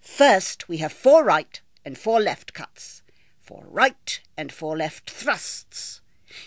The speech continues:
Infantry cuts and guards are more interesting than ours, to my mind, but they are not so swashing.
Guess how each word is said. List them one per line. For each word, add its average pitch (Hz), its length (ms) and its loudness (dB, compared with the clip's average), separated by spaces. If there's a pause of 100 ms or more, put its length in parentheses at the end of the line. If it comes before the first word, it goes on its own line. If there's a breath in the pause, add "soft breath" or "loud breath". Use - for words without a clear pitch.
(120 loud breath)
Infantry 180 420 -2
cuts - 320 -12
and 143 100 -14
guards 131 320 -6
are 113 100 -12
more 104 240 -18
interesting - 380 -20
than 113 140 -16
ours, - 240 -16
to - 120 -20
my 107 140 -20
mind, - 440 -20
but - 140 -20
they 117 80 -18
are 123 120 -18
not 180 400 -8
so - 320 -10
swashing. - 760 -8